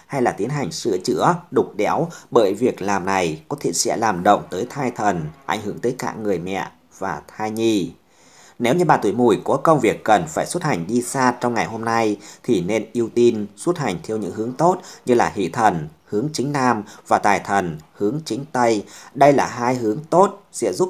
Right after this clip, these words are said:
cho công việc của bạn gặp được nhiều may mắn, hạn chế được những rủi ro không đáng có xảy ra với mình. Về câu quyết cho bạn tuổi Mùi trong ngày thứ năm này,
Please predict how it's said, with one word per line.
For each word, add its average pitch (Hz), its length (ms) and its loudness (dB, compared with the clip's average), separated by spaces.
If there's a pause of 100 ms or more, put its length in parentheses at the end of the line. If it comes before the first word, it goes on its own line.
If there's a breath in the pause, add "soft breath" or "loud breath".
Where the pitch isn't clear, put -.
cho 143 160 2
công 131 160 2
việc 104 200 0
của - 120 -8
bạn 104 300 0
gặp 95 240 -2
được 92 280 -2
nhiều 95 440 -2
may 113 160 -6
mắn, 120 280 -6 (220 loud breath)
hạn 98 260 0
chế 104 120 -4
được 165 160 -4
những 95 200 -10
rủi 69 200 -8
ro 120 180 0
không 117 420 -2
đáng 101 140 -4 (120)
có 110 200 -2
xảy 80 280 -10
ra 110 160 -10
với 113 120 -6
mình. 110 400 2 (1500 soft breath)
Về 131 140 2
câu 147 200 4
quyết 185 240 4
cho 156 60 2
bạn 127 160 0
tuổi 98 80 -2
Mùi 107 420 2
trong 139 180 0
ngày 113 180 -2
thứ 123 60 -8
năm 135 220 0
này, 95 360 0